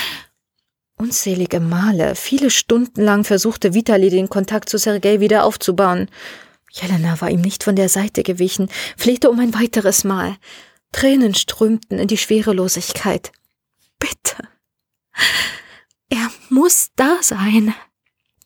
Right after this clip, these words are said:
Vitali schüttelte nur den Kopf. Sein Sauerstoffvorrat ist seit dreißig Minuten aufgebraucht. Wenn er es nicht schon war, dann ist er jetzt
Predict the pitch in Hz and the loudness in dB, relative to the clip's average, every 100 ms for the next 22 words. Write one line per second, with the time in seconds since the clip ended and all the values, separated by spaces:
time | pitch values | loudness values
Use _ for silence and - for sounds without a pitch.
0 | _ _ _ _ - - - - - _ | _ _ _ _ -14 -10 -10 -10 -18 _
1 | _ _ _ - - - _ _ _ _ | _ _ _ -20 -20 -20 _ _ _ _
2 | _ 190 185 214 180 185 - 190 185 180 | _ -4 0 0 0 0 2 0 0 -2
3 | - 175 185 180 175 - 185 - - - | 0 0 2 0 -2 -4 -8 -8 -14 -16
4 | _ _ _ _ - - - - - - | _ _ _ _ -18 -18 -18 -20 -20 -20
5 | _ _ _ 175 190 185 185 196 226 208 | _ _ _ 0 2 2 2 4 2 2
6 | 175 190 - 180 185 180 175 175 - 180 | 0 0 -2 -2 0 -2 -2 -4 -2 0
7 | 175 - 180 185 196 - 185 180 190 180 | -2 0 0 2 0 -2 -2 0 -2 -2
8 | 175 185 - 160 165 160 151 - - - | -2 -4 -6 -10 -8 -8 -8 -12 -16 -18
9 | - - _ _ _ - - - - _ | -20 -20 _ _ _ -18 -16 -16 -18 _
10 | - 196 202 202 208 - 190 180 175 180 | 0 4 4 4 0 0 0 2 2 2
11 | 208 214 - - - - - - - - | 2 -2 -12 -20 -20 -20 -20 -18 -12 -12
12 | - - - - _ _ - 180 175 185 | -12 -16 -20 -20 _ _ 0 0 0 2
13 | 175 185 190 - - | 2 2 0 -2 -2